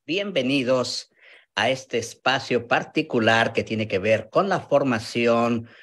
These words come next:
con el aprendizaje, con el factor de éxito. Más, eh, eh, jueves de Master Legacy Talk,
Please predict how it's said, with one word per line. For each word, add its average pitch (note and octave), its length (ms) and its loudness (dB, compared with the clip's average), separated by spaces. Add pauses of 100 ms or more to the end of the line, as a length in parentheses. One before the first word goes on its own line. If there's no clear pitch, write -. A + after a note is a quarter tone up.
(240)
con C3+ 180 2
el C#3+ 100 4
aprendizaje, A#2+ 1040 0 (400)
con F#2 200 -6
el F#2+ 120 -10
factor - 760 -4 (380)
de - 300 -12
éxito. - 600 -8 (800)
Más, G#3 460 2
eh, G3 200 6
eh, C3+ 200 2
jueves - 760 4
de G#2 160 -2
Master C#3 460 2
Legacy C#3+ 400 4
Talk, F3+ 460 2